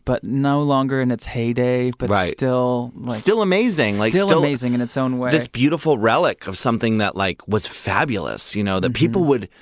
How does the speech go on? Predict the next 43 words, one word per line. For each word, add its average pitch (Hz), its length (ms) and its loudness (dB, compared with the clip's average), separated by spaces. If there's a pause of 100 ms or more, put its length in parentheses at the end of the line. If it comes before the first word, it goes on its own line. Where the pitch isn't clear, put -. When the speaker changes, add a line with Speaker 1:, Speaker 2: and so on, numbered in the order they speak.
(580)
Speaker 2:
go 139 340 4
to 120 320 -2
see 120 260 2
movies 113 560 2
in 98 140 0
these 92 160 -2
beautiful 170 720 0
palaces. 113 720 0
And 107 140 2
now 120 160 2
we 131 120 0
go 110 120 2
see 107 220 -2
movies 104 420 0
in 95 220 -4 (140)
blank 98 340 -2 (180)
boxes, 90 720 -2
you 90 80 -4
know, 85 120 -6
with - 120 -2
Speaker 1:
Yeah. 120 160 0 (160)
Speaker 2:
recliners 92 580 -2
or - 60 -6
whatever. 76 400 -6 (600)
But 127 120 0
back 156 220 2
then, 196 220 2
going 147 220 2
to 135 40 0
the 135 60 0
movies 156 400 0
was 123 120 -2
all 120 280 2
part 123 260 0
of 104 80 -4
going 104 320 0
to - 160 -8
a - 60 -6
show. 78 720 -2 (100)
And 95 260 -2
the, 95 120 0
the, 104 160 0
the 95 400 0